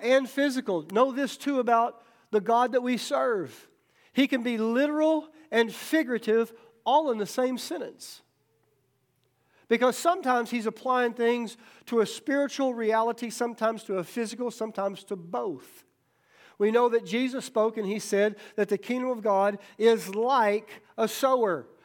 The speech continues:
who goes out sowing the seeds. Now we know that the gospel's, if the gospel was that, we'd buy everybody a sow bag. <laughs> And we get you some seed every time you come in Sunday and you go to scatter it.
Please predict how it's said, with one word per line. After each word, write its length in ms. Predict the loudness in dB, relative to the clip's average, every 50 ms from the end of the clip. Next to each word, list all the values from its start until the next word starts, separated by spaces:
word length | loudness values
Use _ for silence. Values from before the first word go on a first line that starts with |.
| _ _ _
who 180 | -2 -2 2
goes 300 | 2 4 4 4 2 2
out 280 | 0 2 2 2 0 -2
sowing 760 | -10 -2 0 2 2 2 2 2 2 0 0 0 -2 -6 -8 -12 -16 _ _ _ _ _ _ _
the 100 | -4 -4
seeds. 720 | -4 -2 -2 -2 -2 -2 -2 -4 -6 -10 -12 -16 -18 -18 -18 _ _ _ _ _ _ -20 -20 -6 _
Now 140 | 2 4 4
we 180 | 4 2 2 4
know 280 | 4 6 6 6 4
that 140 | 2 -2 -4
the 80 | -4 -4
gospel's, 600 | 0 2 2 2 2 0 -2 -4 -6 -6 -6 -10 -18 -20 -20 -20 _ -2
if 160 | -2 -2 0
the 80 | -4
gospel 520 | -4 0 2 4 4 4 2 2 -2 -4 0
was 240 | 0 0 0 0 0
that, 420 | 0 2 2 2 0 0 -2 -10 -20 -12 _
we'd 200 | 0 0 2 4
buy 220 | 4 4 4 4
everybody 420 | 2 2 2 2 2 2 4 2 0
a 80 | 0
sow 320 | 0 2 2 2 2 2 2
bag. 420 | 2 2 2 0 -4 -6 -8 -14 -20
<laughs> 60 | _ _ -20 -20 -20 _ _ _ _ _ _ _ _ _ _ _ _ _ _
And 80 | 2 2
we 80 | 2 2
get 200 | 0 0 -2 -2
you 60 | -6
some 180 | -4 -6 -6
seed 300 | -4 -2 0 0 2 2
every 180 | 2 2 0 0
time 180 | 0 0 0 0
you 80 | -4
come 240 | -4 -2 -2 2 2
in 140 | 0 0 0
Sunday 440 | -2 -2 -2 -2 0 0 0 0 -2
and 80 | -2
you 120 | -4 -6 -2
go 180 | 0 0 0
to 80 | 0 -4
scatter 380 | -6 -6 -2 -2 -2 0 -2
it. 100 | -4 -6